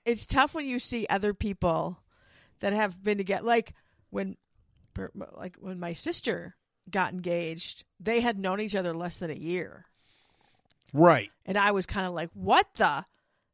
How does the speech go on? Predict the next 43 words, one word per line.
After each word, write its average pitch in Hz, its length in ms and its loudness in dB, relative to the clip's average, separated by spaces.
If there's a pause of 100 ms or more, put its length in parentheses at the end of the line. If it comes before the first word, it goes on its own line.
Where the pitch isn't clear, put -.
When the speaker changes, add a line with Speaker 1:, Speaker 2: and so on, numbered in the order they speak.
Speaker 1:
You 214 120 4
know, 208 340 6
I 226 80 2
mean 208 440 -2 (180)
Speaker 2:
And 117 100 -6
I 180 120 4
was 185 180 4
pissed 123 360 2
because, 127 480 0
uh, 127 280 4 (340)
Speaker 1:
<laughs> - 400 -16
Speaker 2:
they 139 380 4
were 131 180 4
gonna 139 200 6
announce 135 340 2
their 135 80 2
engagement 131 580 2
the 131 100 -4
day 143 280 6
before 139 500 10
I 135 80 10
was 135 220 10
gonna 139 180 6
propose 190 500 6
to 147 80 0
you. 98 300 -2
Speaker 1:
Yeah, 214 140 -2
and 196 100 -6
I 190 40 -4
had 190 120 -4
no 196 120 0
idea 190 340 -2
you 170 140 -4
were 175 60 -4
going 120 220 0
Speaker 2:
And 117 60 2
I 120 60 2
Speaker 1:
to. 120 40 4
Speaker 2:
was 120 160 2
a 131 40 2
little 135 180 4
bit - 140 0
pissed. - 640 4